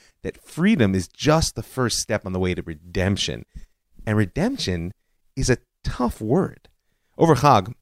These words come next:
my, uh, ten-year-old son actually asked me what geula, what redemption was going to look like. And despite the fact that I've probably spent more time than most thinking about it, I found it extremely hard to communicate all my imaginings.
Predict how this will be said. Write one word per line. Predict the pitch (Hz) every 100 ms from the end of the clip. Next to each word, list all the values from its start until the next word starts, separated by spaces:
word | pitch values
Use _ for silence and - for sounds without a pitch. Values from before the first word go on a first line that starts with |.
| _ -
my, | 117 107
uh, | 92
ten-year-old | - 135 120 101
son | 120
actually | 98 92 101 -
asked | 123 117
me | 98 85 - _ _ _ _
what | 123 135 233 - _ _ -
geula, | 98 - - 156 160 135 92 - -
what | 127
redemption | 127 104 139 131 113
was | 95
going | 107 101
to | 90
look | 92 85
like. | 82 64 - -
And | 117
despite | 127 - 339
the | -
fact | 127 139 -
that | 98
I've | -
probably | 127 196 -
spent | - 123 98
more | 95 104 123
time | 107 107 90
than | 85
most | 85 98 - -
thinking | 95 107
about | 107 123
it, | 151 170 - - - _ -
I | 208 302
found | - _ - 190 233 131
it |
extremely | 117 - - - - 170 311 277 107
hard | 151 233 143 87 90 - _
to | - -
communicate | - 170 262 294 - 95 -
all | 135 143
my | 104 95
imaginings. | 98 104 147 92 76 - -